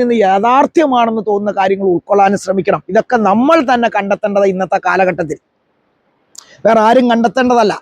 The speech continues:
അപ്പൊ ഞാൻ പറയുന്നത് എന്നാന്ന് വെച്ചാൽ, വളരെ ശ്രദ്ധാലുവായിട്ട് മനുഷ്യൻ ഇന്ന് ജീവിച്ചില്ലെങ്കിൽ വലിയ വലിയ പ്രശ്നങ്ങളിലേക്ക് നമ്മൾ പോകും. കാരണം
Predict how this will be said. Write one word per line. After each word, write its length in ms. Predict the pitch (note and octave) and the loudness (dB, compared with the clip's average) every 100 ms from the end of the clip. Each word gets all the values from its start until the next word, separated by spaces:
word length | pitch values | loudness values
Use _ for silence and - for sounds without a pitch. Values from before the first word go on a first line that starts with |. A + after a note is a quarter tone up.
| _ _ - - | _ _ -16 -4
അപ്പൊ 140 | G#3 G#3+ | 0 2
ഞാൻ 120 | A#3+ C4 | 2 2
പറയുന്നത് 320 | B3 C#4+ D#4 C#4+ | 2 2 2 0
എന്നാന്ന് 200 | A#3+ G#3+ | 0 0
വെച്ചാൽ, 160 | G3 G#3 - _ F3+ G#3 | 0 -2 -6 _ -4 2
വളരെ 400 | A#3 C4+ D#4+ F4 - | 4 6 6 4 4
ശ്രദ്ധാലുവായിട്ട് 1080 | C#4 C4 A3+ D4+ D#4+ E4 D#4+ C#4+ C#4 A#3 B3 | 2 0 4 6 6 6 4 4 4 4 0
മനുഷ്യൻ 260 | A#3+ F#3+ A#3+ | 0 -2 -2
ഇന്ന് 120 | A#3 F3 D#3 | -2 -2 -2
ജീവിച്ചില്ലെങ്കിൽ 640 | A3+ A#3+ A#3 G3 F3+ F#3 A#3 _ _ D#3+ | -2 -2 -2 -2 -2 -2 -6 _ _ -2
വലിയ 500 | F#3 A3 B3+ C#4 E4 D#4+ | 2 4 4 4 4 4
വലിയ 180 | D#4 D4+ A3+ | 2 0 2
പ്രശ്നങ്ങളിലേക്ക് 680 | A3 - C#4 C4+ C4+ C4 A#3+ G#3 | 0 0 0 2 2 2 0 -2
നമ്മൾ 220 | A3 C4 E3+ | 0 0 0
പോകും. 380 | F#3+ A#3 C4 A#3 D3 _ _ F#3 | 2 4 4 2 -2 _ _ 0
കാരണം 500 | G3 A3+ C4 C#4+ | 2 4 4 4